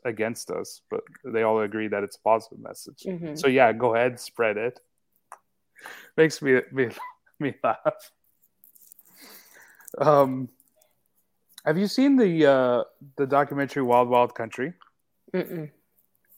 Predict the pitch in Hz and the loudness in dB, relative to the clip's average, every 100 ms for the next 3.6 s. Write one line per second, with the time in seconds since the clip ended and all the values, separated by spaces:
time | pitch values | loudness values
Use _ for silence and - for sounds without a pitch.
0 | _ - - 147 139 - 180 196 175 127 | _ -8 0 0 0 -6 -6 0 0 2
1 | 127 135 117 107 - - 131 123 - 135 | -2 -2 -4 -6 -12 -12 -10 -8 -2 0
2 | 123 107 113 127 _ _ _ _ _ - | 0 -2 -8 -10 _ _ _ _ _ -10
3 | 131 123 120 117 113 107 | -6 -6 -6 -6 -6 -8